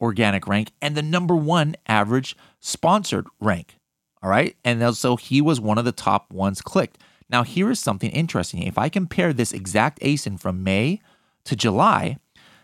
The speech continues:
in July, he dropped from the top, from being the top clicked. All right. He dropped. What dropped for him?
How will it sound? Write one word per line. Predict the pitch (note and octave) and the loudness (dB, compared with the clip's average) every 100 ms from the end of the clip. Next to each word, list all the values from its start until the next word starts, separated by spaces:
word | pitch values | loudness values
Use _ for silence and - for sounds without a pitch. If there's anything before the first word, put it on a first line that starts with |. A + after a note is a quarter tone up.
| _ _ _ _ - | _ _ _ _ -2
in | B2+ | 0
July, | A2 A#2 D#3+ A3+ C3+ G2+ - | 2 4 6 6 4 2 -4
he | - - G3 | -10 -2 0
dropped | C#3 B2 B2 C#3+ G#2+ - | 0 2 4 4 2 -6
from | - A#2+ | -6 -4
the | G2+ | -2
top, | - - A2+ G#2 _ _ _ _ _ _ | -4 2 2 2 _ _ _ _ _ _
from | - A2 | -6 -4
being | F#2+ G#2+ | 0 0
the | F#2 | -2
top | - G#2 F#2+ | -2 -2 -2
clicked. | - G2+ - - _ _ | -2 -6 -6 -20 _ _
All | F#2+ | 0
right. | A2 | 0
He | G#2+ B2+ | 0 -2
dropped. | - C#3+ A#2 - - _ _ _ _ | 2 2 2 -4 -20 _ _ _ _
What | - D3+ G#3 - _ _ | -8 0 0 -2 _ _
dropped | - B2+ A2+ - | 0 4 4 2
for | - E2 | -6 -4
him? | - D3+ | -4 -6